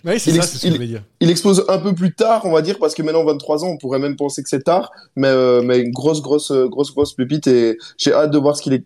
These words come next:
Speaker 2: capable de faire sur les grosses courses, donc contre des, des grosses, euh, euh, oppositions.
Speaker 1: Bon, on enchaîne avec, euh, la Poly Normande, gagnée par Franck Bonamour.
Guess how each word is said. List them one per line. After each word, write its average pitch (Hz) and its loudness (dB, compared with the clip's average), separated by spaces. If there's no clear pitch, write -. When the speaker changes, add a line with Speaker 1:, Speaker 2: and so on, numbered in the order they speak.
Speaker 2:
capable 135 0
de 139 -2
faire 151 0
sur 135 -6
les 123 0
grosses 147 -2
courses, 170 -4
donc 120 -4
contre 127 -2
des, 120 2
des 117 0
grosses, 143 -2
euh, 113 0
euh, 117 0
oppositions. 127 -2
Speaker 1:
Bon, 135 -6
on 151 -8
enchaîne 160 -10
avec, 135 -8
euh, 120 -6
la 123 -8
Poly 190 -4
Normande, 123 -10
gagnée 131 -10
par 135 -12
Franck 143 -10
Bonamour. 127 -6